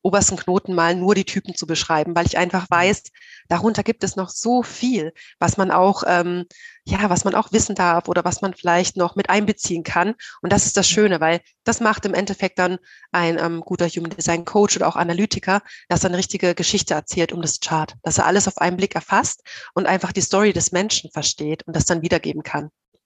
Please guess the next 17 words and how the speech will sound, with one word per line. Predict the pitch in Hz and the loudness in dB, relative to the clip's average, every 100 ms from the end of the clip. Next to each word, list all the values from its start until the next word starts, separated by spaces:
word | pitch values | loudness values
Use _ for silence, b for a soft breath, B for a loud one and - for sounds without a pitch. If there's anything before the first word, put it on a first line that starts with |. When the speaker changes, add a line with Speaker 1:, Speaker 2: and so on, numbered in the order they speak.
| - | 0
Speaker 2:
Mhm. | 190 165 165 165 B B B - | 2 2 -2 -10 B B B -14
Das | - | -4
wird | 175 175 | 0 2
also | 175 170 | 2 2
letztendlich | 160 165 170 196 | 2 0 0 2
dann | 196 | 2
eine | 190 | 0
total | 185 175 - 202 | 0 -4 -2 0
individuelle | 233 196 226 214 185 175 175 | 0 2 4 4 4 4 4
Analyse, | 180 202 214 254 143 127 | 2 2 2 2 2 0
ne, | 190 294 | -2 -4
für | - 160 | -2 -2
so | 135 | 0
eine | 139 139 | -2 -2
Person, | - 143 143 127 135 | -2 -2 0 -2 -2
oder? | 147 240 285 _ _ B B B B B | 0 -2 -4 _ _ B B B B B
Speaker 1:
Absolut. | - 180 - 160 165 - | -2 -2 -2 -4 -6 -8